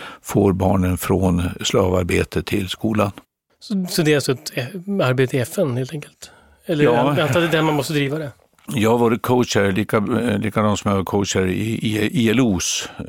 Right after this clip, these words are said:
Speaker 1: eh, för det var tillsammans med Cyril Ramaphosa,
Speaker 2: Mm.
Speaker 1: Sydafrika, som var coach här, här med Ellen Johnson Sirleaf,
Speaker 2: Mm.
Speaker 1: före detta president i Liberia.
Speaker 2: Och Nobelpristagare.
Speaker 1: Exakt, en till Nobelpristagare.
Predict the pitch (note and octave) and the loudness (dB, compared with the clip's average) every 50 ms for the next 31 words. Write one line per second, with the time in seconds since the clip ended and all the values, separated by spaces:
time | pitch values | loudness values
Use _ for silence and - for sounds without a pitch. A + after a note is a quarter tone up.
0 | - A2 F#2+ F#2 - A2+ G2 A2+ G#2+ G2+ - - G2 - - F#2+ F#2+ F#2+ G2 - | -6 -4 -4 -4 -2 -2 0 0 0 0 0 -2 -2 0 0 0 0 0 -2 -2
1 | - F#2+ F2+ F#2 - - A2 G#2 G2+ G2 F#2 F2+ G2 A2 A2 G#2 - - A#2+ A#2+ | -2 -2 -2 -2 -2 0 0 0 0 0 0 0 0 -2 -2 -4 -4 0 0 0
2 | G#2+ - - F#2 F2+ - C3+ - G2+ G2+ G2+ - G2 - - G2+ F#2 - - F#2 | 0 0 0 -2 -2 -2 -2 0 0 0 0 -2 -4 -6 -4 -6 -6 -4 -4 -4
3 | F#2 F2+ - - G2+ F#2+ - - G2 F#2+ F#2 G2+ A2 G#2+ G2 F#2+ F#2 F2+ F#2 - | -4 -4 -2 -2 -2 -2 -2 -2 -4 -2 0 0 0 0 0 0 0 -2 -2 -2
4 | G#2+ G2 F#2 F#2+ F2+ G2 F#2+ F#2 F#2 G2+ F#2 - - C#3+ C3+ A2+ F#2 F2+ F2+ F2 | -2 -2 0 0 0 0 0 0 0 -2 -2 0 0 2 2 2 2 0 -2 -4
5 | - - - D3 E3+ F#3 - - - - - - A2+ G2 G#2+ G2+ F#2 - G#2 - | -6 -6 -4 -4 -4 -4 -6 -10 -18 -12 -4 -2 -2 -2 -2 -2 -4 -4 -6 -4
6 | - G#2 G2+ F#2+ F2 F#2+ F#2+ F#2+ F2+ - - F2+ F2+ F2 F2+ F2+ F#2+ F#2+ G2 F#2+ | -4 -4 -4 -4 -2 -2 -2 -2 -4 -4 -4 -4 -2 -2 -4 -4 -4 -6 -4 -2
7 | G2+ A2 A#2 A2+ G2+ F#2 F2 F#2 F2+ - _ - - - - - G#3 G3 F3 E3 | 0 2 2 4 2 2 0 -2 -4 -8 _ -20 -20 -8 -2 0 2 2 2 2
8 | E3+ D#3+ D3+ C#3+ C3 - C#3+ A#2+ - C3 C3+ C#3 C#3 C3 A#2+ - _ _ _ _ | 2 2 2 0 0 -2 -6 -6 -6 -6 -8 -8 -10 -12 -14 -18 _ _ _ _
9 | _ _ _ _ _ - C#3+ C#3+ - - - C3 C#3+ - - - A#2 B2 A2 G2 | _ _ _ _ _ 0 0 0 0 0 -2 0 -2 -2 -2 -2 -2 -2 0 0
10 | - A#2 G#2+ A2+ A#2 A2+ B2 B2 A2+ G2+ - G#2 - - A2+ A#2 B2 C3 C3 C3 | 0 0 2 2 2 4 2 2 0 0 -4 -4 -2 -2 0 0 2 2 2 2
11 | C3 | 0